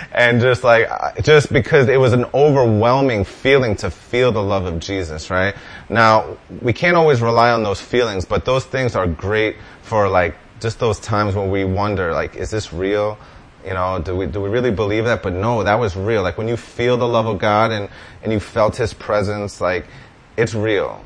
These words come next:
right? And God loves you, and he wants good things for you. He wants you to be, to be, uh, feel, you know, those, have the joy, right? Have, have the love that you don't have, uh, going through the struggles and all those things. So, you know,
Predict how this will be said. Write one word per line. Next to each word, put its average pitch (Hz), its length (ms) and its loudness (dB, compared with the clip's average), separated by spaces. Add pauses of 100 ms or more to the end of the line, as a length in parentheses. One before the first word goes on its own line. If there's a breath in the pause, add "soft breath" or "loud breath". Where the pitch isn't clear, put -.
right? 92 220 -2
And 98 100 -4
God 120 220 6
loves 113 300 0
you, 85 280 -6
and 101 140 -8
he 117 100 -4
wants 120 300 -2
good 104 240 -6
things 98 240 -8
for - 160 -12
you. 87 100 -6
He 87 100 -10
wants 98 320 -8
you 107 80 -6
to 95 60 -6
be, 95 280 -6 (540 loud breath)
to 120 100 -2
be, 104 360 0
uh, 90 340 0
feel, 143 460 2
you 117 60 0
know, 107 100 0
those, 98 240 -2 (380)
have 143 300 4
the 117 80 4
joy, 87 480 0 (260)
right? 98 300 2
Have, 123 420 2
have 127 320 2
the 117 100 0
love 107 600 2
that 98 180 2
you 104 80 -2
don't 95 220 -4
have, 90 400 -2 (400 loud breath)
uh, 92 240 2
going 117 300 0
through 110 260 -2 (440)
the 90 180 -6
struggles 101 540 0
and 90 120 -4
all 87 100 -4
those 85 220 -4
things. 82 360 -14 (300 loud breath)
So, 107 460 2
you 120 80 -2
know, 95 180 0